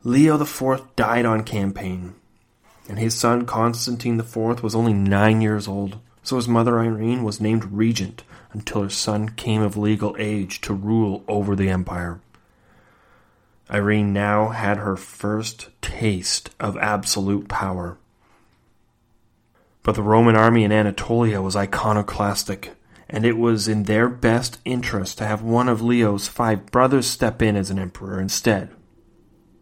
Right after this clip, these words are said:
The idea of a female regent controlling the entire Roman Empire was too much for many in the army,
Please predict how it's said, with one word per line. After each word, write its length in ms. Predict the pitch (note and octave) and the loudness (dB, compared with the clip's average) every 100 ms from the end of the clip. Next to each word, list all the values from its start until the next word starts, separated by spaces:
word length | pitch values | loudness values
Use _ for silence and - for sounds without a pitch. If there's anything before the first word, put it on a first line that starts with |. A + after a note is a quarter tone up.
| _ _ _ _ _ _ _ _ _ _ _ | _ _ _ _ _ _ _ _ _ _ _
The 120 | D3 | -2
idea 340 | D#3 D3+ D#3+ F#3 | 0 0 2 4
of 80 | E3+ | 2
a 80 | |
female 480 | - - B2 B2 B2 | 0 0 2 2 0
regent 400 | G#2 A2 A#2+ A#2 | 0 -2 -4 -6
controlling 460 | B2+ A#2+ A2+ A#2 B2 | -8 -4 0 0 0
the 160 | A#2 | -2
entire 640 | A#2 A#2 A#2 A#2+ B2 B2 B2+ | 0 -2 -2 -2 0 0 0
Roman 360 | A#2+ A#2+ B2 | 2 2 2
Empire 580 | A#2 B2 B2+ C3 C3+ D3 | 0 0 -2 0 -2 -4
was 160 | D3+ - | -6 -8
too 360 | - - D#3+ | -8 0 4
much 320 | D#3 B2 - - | 6 6 4 -2
for 180 | A2+ | 0
many 320 | G#2+ G#2+ G#2 G2 | 2 2 2 0
in 100 | F#2+ | 0
the 120 | F#2+ | -2
army, 380 | F#2+ F#2 F#2 | -4 -8 -10